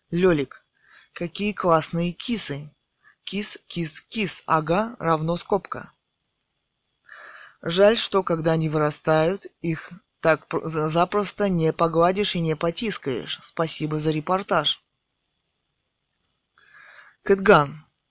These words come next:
Тема. Сюжет для телепередачи. Взрослые тигры абсолютно больны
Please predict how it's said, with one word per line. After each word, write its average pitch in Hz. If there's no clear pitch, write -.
Тема. 160
Сюжет 185
для 165
телепередачи. 165
Взрослые 196
тигры 180
абсолютно 190
больны 180